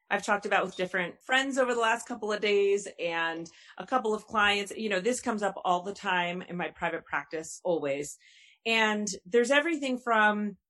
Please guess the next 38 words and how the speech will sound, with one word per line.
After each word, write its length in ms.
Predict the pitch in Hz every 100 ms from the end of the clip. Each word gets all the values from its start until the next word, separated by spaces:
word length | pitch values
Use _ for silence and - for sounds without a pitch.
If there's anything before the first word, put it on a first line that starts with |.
| -
the 100 | 208
parents 720 | 226 220 214 208 208 - - - 180
who 160 | 226
are 140 | 208 196
like, 340 | 185 175 170
"Well, 240 | 180 202 220
I 120 | 190
like 180 | 208 220
to 100 | 214
focus 360 | 196 180 180
on 280 | 180 170 165 - _ _
points 480 | - 214 165 - -
or 360 | - 170 165 - _ -
touches 320 | 233 226 208
on 100 | 196
the 100 | 196
ball," 480 | 190 190 175 165 160
or 160 | 165
whatever 300 | 175 214 208
it's 140 | 196 -
gonna 200 | 196 180
be, 320 | 175 170 170
everything 420 | 208 240 233 214
from 180 | 208 196
that 240 | 190 196 -
to 320 | 202 180 175 - - _
the 100 | 220
mom 320 | 214 208 214
who's 160 | 220 -
just 200 | 226 240
like, 180 | 233
"Go 160 | 392 392
out 180 | 370 370
there, 160 | 349
honey, 300 | 311 330 330
and 100 | 285
just 220 | 269 349 -
have 220 | 311